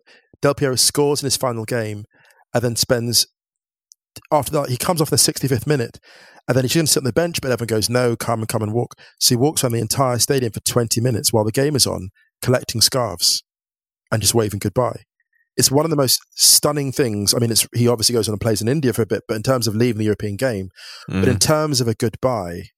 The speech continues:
Speaker 1: it's one of the most stunning goodbyes. Oh, sorry, but no, sorry. The most stunning goodbye of all is Marco van Basten.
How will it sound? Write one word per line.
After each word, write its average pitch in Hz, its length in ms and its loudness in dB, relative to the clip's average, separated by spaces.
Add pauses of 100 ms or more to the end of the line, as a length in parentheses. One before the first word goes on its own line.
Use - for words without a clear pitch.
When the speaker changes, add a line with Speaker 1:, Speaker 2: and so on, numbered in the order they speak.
(180)
Speaker 1:
it's - 140 0
one 123 140 2
of 113 60 -2
the 113 60 -4
most 107 260 2
stunning 120 340 0
goodbyes. - 640 -4 (420)
Oh, 147 100 4
sorry, 127 180 2
but 110 140 -6
no, 123 100 2
sorry. - 160 -4 (180)
The 156 180 2
most 143 200 0
stunning 113 240 0
goodbye 98 380 -4 (260)
of 110 120 -2
all 98 240 -6 (480)
is 120 120 2
Marco 120 260 0
van 107 160 -6
Basten. 98 400 -4